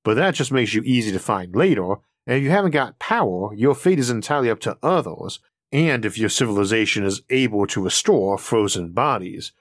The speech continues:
Otherwise, you're pretty much limited to rescue by divine providence.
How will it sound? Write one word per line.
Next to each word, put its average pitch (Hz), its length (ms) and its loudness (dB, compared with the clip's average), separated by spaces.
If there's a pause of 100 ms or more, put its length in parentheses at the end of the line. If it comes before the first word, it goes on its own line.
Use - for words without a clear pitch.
(320)
Otherwise, 104 720 2
you're 127 120 4
pretty 165 240 0
much 127 240 0
limited 117 360 2
to 104 80 2
rescue 110 400 0
by 104 200 -2
divine 95 460 -4
providence. 95 800 -4